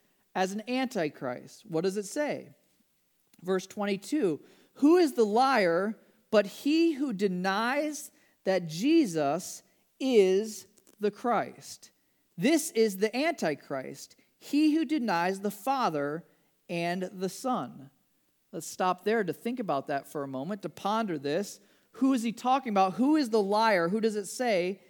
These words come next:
Whoever denies that Jesus is the Christ. That's who qualifies as an antichrist. John's truth test, if you will,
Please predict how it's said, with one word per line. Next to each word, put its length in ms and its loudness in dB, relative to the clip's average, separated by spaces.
Whoever 800 0
denies 1040 0
that 200 -2
Jesus 1040 0
is 600 0
the 100 -2
Christ. 720 -4
That's 300 0
who 140 -2
qualifies 1080 -4
as 240 0
an 140 -6
antichrist. 1400 -4
John's 480 2
truth 580 2
test, 460 0
if 180 -4
you 160 0
will, 480 -2